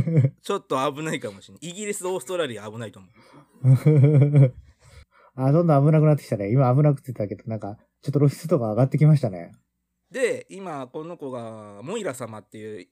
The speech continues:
Speaker 2: えーとね、
Speaker 1: うんうん。
Speaker 2: これもうデビュー最初期の人で。
Speaker 1: うんうん。
Speaker 2: で、この、人気がある順にキャラクターの一枚のペラペラの絵からスリーディーになってくのよ。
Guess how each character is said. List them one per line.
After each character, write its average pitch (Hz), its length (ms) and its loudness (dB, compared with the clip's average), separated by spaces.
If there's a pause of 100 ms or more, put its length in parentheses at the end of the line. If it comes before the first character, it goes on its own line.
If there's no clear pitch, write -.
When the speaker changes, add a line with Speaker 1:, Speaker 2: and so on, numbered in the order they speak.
(140)
Speaker 2:
え 120 120 -10
ー 110 60 -12
と 113 120 -18
ね、 127 80 0
Speaker 1:
う 120 40 0
ん - 20 -2 (100)
う 110 140 -6
ん。 104 80 -16 (420)
Speaker 2:
こ 233 60 -6
れ 214 60 -4
も 208 80 -10
う 165 40 -10
デ 233 160 -8
ビ 180 80 -8
ュ 131 40 -6
ー - 40 -10
最 165 280 -8
初 160 180 -14
期 107 100 -20
の 98 100 -20
人 107 220 -20
で。 101 220 -20 (420)
Speaker 1:
う 131 60 2
ん - 20 4
う - 20 4 (140)
ん。 107 160 -8 (640)
Speaker 2:
で、 226 340 -4 (180)
こ 175 140 -16
の、 170 400 -10 (180)
人 330 220 -12
気 440 160 -16
が 392 120 -4
あ 370 40 -2
る 339 140 -10
順 285 320 -14
に 262 280 -12
キ 180 120 -8
ャ 180 40 -4
ラ 202 80 -8
ク - 80 -20
タ 196 180 -4
ー - 20 -10
の 202 220 -10
一 - 340 -18
枚 226 120 -8
の 139 60 -10
ペ 165 140 -8
ラ 180 100 -6
ペ 190 200 -10
ラ 190 60 -10
の 185 80 -12
絵 202 100 -10
か 120 120 -12
ら 123 160 -8
ス - 160 -16
リ 180 140 -16
ー - 20 -18
デ 180 80 -16
ィ - 40 -14
ー 117 160 -14
に 123 80 -12
な 151 80 -8
っ - 60 -16
て 120 100 -16
く 104 80 -20
の 101 100 -20
よ。 104 160 -20